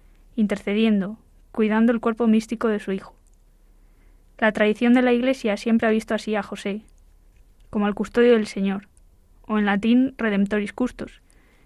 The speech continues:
que fue como lo llamó San Juan Pablo segundo en su exa-, exhortación apostólica,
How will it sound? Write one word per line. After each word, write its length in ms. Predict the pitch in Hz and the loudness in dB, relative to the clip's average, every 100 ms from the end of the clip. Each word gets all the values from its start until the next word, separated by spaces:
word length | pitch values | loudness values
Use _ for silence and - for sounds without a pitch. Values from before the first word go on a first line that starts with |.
| _ | _
que 120 | - | -8
fue 160 | 208 220 | -4 -2
como 220 | 233 233 | 2 2
lo 100 | 233 | 4
llamó 340 | 220 214 226 233 | 2 2 2 0
San 180 | 220 | -4
Juan 200 | 208 196 | -4 -4
Pablo 240 | 196 208 233 | -2 0 -2
segundo 460 | 226 220 247 208 | -2 0 2 2
en 80 | 196 | 0
su 120 | - | -6
exa-, 300 | 202 - 190 - | -10 -8 -10 -10
exhortación 580 | 226 214 208 202 196 226 | -14 -8 -8 -6 -4 -2
apostólica, 640 | 220 220 - 226 208 220 | -2 -4 -6 -4 -4 -6